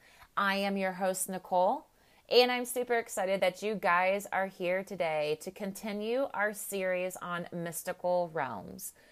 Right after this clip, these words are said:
So let's just dive right in today. So the first realm that I want to talk to you guys about is the angelic realm.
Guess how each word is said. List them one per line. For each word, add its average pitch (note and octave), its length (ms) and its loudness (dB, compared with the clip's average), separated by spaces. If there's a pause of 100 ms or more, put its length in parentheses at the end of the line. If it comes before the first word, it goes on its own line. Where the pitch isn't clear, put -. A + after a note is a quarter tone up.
(300)
So C4 300 4
let's C4+ 220 6
just E4+ 220 -2
dive A3 280 4
right F3+ 220 2
in D#3+ 140 0
today. G#2 360 -6
So G#3+ 420 6
the A3 80 0
first D#4+ 480 -2
realm G3 280 -2
that F3 80 2
I E3 80 2
want E3+ 180 -4
to G3 80 -4
talk E3+ 300 -4
to - 120 -10
you F#3+ 80 -2
guys E3+ 300 2
about D3+ 400 0
is E3 280 4
the G3+ 300 -4
angelic E3 600 0
realm. B2+ 460 -8